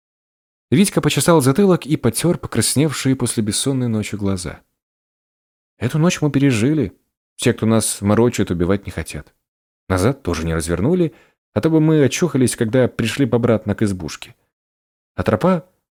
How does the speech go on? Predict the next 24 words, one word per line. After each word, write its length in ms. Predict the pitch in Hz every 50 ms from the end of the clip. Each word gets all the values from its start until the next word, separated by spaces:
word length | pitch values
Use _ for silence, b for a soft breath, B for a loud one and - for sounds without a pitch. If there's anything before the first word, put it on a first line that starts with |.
| _ _ -
продолжается. 720 | - 82 78 76 69 69 87 113 117 113 - - - 127 - _ _ _ _ _ _ _ _ _ _ _ _ _ _ _ _ _ _ _ _ _ _ _ _ _ _ -
Я 240 | 95 92 104 151 170
задумался. 680 | 156 170 165 165 143 101 82 73 - - - - - - _ _ _ _ _ _ _
Вчера 260 | - - 170 190 220 214
мы 100 | 196 175
шли 220 | - 196 208 190
весь 400 | 135 131 170 180 151 127 110 107
день 300 | 98 98 101 92 87 85
с 100 | - -
учетом 380 | 92 - - 123 113 113 104 95
пересеченной 600 | 107 104 98 - 110 98 - 113 107 101 104 104
местности, 640 | 104 104 95 92 - - 82 - - - - - -
преодолели 560 | - 90 95 101 98 107 110 131 131 117 113
около 320 | 110 107 - - 110 107
тридцати 600 | 98 - 117 113 110 - - 117 110 - - 127
километров, 720 | 123 - 117 120 123 123 123 110 - - - - - - _ _ _ _ _ _ _ -
вероятно, 340 | 82 85 95 95 92 - 85
меньше, 480 | 85 95 120 120 98 76 - - - 65
но 160 | 69 69 65
по-любому 400 | - - - 62 85 95 104 92
немало. 560 | 80 80 85 85 78 69 60 53 - - - - _ _ _ _ _ _ _ _ _ _ _ -
Проделанной 460 | 113 131 143 196 214 214 202 190 185
работы 300 | 185 190 226 233 220 214
жалко, 500 | 180 214 226 226 220 - - - -